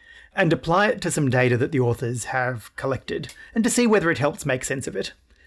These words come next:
And that's really the question that we wanted to ask as well, which is, can an institutional logics approach help us to understand things that might be invisible or unclear to us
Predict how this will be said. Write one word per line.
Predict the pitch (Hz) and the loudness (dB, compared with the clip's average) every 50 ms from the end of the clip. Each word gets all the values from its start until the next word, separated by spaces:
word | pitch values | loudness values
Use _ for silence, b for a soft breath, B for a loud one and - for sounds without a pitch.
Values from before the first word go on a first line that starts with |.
| b b b b b b | b b b b b b
And | 214 196 | 0 4
that's | 208 277 - - | 4 4 2 2
really | 285 269 233 214 | 2 2 4 4
the | 190 | 2
question | 185 175 170 - - 151 143 | 4 2 0 2 2 -2 -2
that | 151 | 0
we | 156 147 143 | 2 2 4
wanted | 135 131 127 127 123 117 107 - | 4 4 4 4 2 0 -2 -4
to | - 139 131 123 131 - | -2 0 2 2 2 2
ask | 107 139 120 113 - - | 0 0 0 0 0 -2
as | 139 113 - | -4 -2 0
well, | 143 135 135 - | -2 -2 -2 -4
which | - 135 127 - | -6 -6 -2 -2
is, | 156 147 139 120 - B B B B B B B B B - | -2 0 -2 -4 -8 B B B B B B B B B -8
can | - - - 240 254 240 240 226 - | -6 -2 0 2 2 4 2 2 0
an | 190 180 165 | 0 0 2
institutional | 165 180 185 - - 214 214 208 - 214 202 180 | 2 0 0 -2 -2 0 0 0 2 2 2 4
logics | 151 151 147 131 117 151 - - | 4 2 0 2 0 -2 -2 -2
approach | - - - - 143 - - - - - - - _ b b b b b b b | -4 -6 -4 -4 -6 -6 -6 -8 -10 -12 -12 -12 _ b b b b b b b
help | b 247 277 254 - 269 | b 4 4 4 4 2
us | 262 - - - | 0 0 0 -4
to | - - 208 190 165 165 | -4 0 4 4 4 4
understand | 185 185 196 220 208 196 - - 160 151 170 165 123 | 4 4 4 4 2 2 2 0 2 2 2 -2 -2
things | - 135 127 131 135 120 - | -2 -4 -4 -4 -6 -6 -2
that | - 170 185 | -2 -2 0
might | 180 143 131 151 - - - | 0 2 2 0 0 -2 -4
be | - 151 143 143 | -4 -2 -2 0
invisible | 143 143 151 202 180 185 160 165 156 147 | -2 0 0 2 2 2 2 4 4 4
or | 147 143 135 135 | 4 4 2 2
unclear | 135 131 - - 147 139 | 0 0 0 0 0 0
to | 123 127 131 | 0 0 -2
us | - - - - - | -2 -2 -4 -6 -8